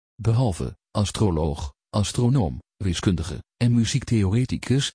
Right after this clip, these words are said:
is hij ook geograaf en cartograaf, en de eerste persoon die de Tubanti letterlijk op de kaart zet. Op de allereerste landkaart van het nieuwe land, Maya Germania, uit het jaar honderdvijftig, vinden we de namen van tientallen Germaanse stammen.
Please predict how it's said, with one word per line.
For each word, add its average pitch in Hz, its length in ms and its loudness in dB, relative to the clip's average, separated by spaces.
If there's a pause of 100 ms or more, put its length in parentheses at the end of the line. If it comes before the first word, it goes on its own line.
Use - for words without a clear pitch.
(120)
is 107 180 0
hij 113 180 4
ook 156 240 0
geograaf 127 560 2
en 110 140 0
cartograaf, 110 680 0 (160)
en 123 140 2
de 117 80 0
eerste 160 300 0
persoon 147 440 2
die 131 120 2
de 110 100 -2
Tubanti 104 480 2
letterlijk 110 380 2
op 139 140 0
de 110 100 -2
kaart 80 280 -2
zet. - 320 -6 (360)
Op 127 160 -2
de 120 100 0
allereerste 123 480 2
landkaart 135 520 0
van 113 140 2
het 101 100 2
nieuwe 131 240 4
land, 104 460 -2 (140)
Maya 98 420 2
Germania, 87 720 0 (140)
uit 120 200 0
het 117 140 0
jaar 139 200 4
honderdvijftig, 117 880 0 (160)
vinden 147 380 2
we 113 80 2
de 101 100 2
namen 139 380 4
van 107 240 2
tientallen 123 440 2
Germaanse 80 520 0
stammen. 71 480 -2